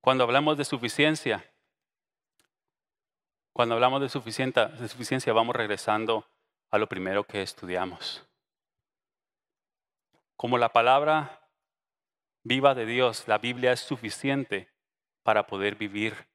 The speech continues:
una vida cristiana, ser ministros.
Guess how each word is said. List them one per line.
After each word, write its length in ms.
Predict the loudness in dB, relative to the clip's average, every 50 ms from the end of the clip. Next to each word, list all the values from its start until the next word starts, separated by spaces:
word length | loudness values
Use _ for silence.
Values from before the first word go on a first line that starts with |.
| _ _ _ _ _ _ _ _ _ _
una 220 | -6 -2 -2 -2
vida 240 | -2 0 -2 -2 -2
cristiana, 800 | -4 -8 -14 -14 -10 -2 0 2 2 2 2 0 -4 -4 -8 _ _ _ _ _ _ _ _
ser 240 | -6 -2 -2 -2
ministros. 880 | 0 -2 -2 -2 -2 -2 -2 -4 -6 -4 -4 -4 -6 -8 -12 -14 -14 -18